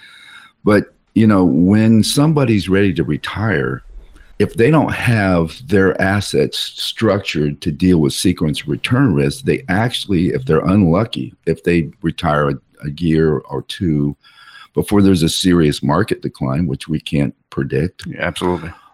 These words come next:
Speaker 1: Then as they're taking retirement income from those assets, and if they're going down in value, that can almost double down in the decline of the portfolio.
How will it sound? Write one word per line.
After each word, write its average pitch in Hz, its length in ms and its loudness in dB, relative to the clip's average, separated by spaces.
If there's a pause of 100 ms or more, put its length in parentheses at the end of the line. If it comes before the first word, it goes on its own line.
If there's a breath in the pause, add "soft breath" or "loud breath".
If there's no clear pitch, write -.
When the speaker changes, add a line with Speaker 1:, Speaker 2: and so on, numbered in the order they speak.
(140)
Speaker 1:
Then 101 800 4
as 92 200 2
they're 120 120 4
taking 107 440 0
retirement 87 540 2
income 90 420 2
from 78 260 -2
those 73 220 0
assets, 82 560 -2
and 69 100 -2
if 69 140 -6
they're 85 140 -2
going 78 400 -2
down 71 200 -2
in 67 140 -4
value, 76 540 -2 (420)
that 98 240 0
can 90 160 0
almost 85 380 2
double 85 300 2
down 80 400 0
in 71 100 2
the 64 80 -4
decline - 420 -4
of 64 60 -4
the 60 60 -14
portfolio. 78 640 -4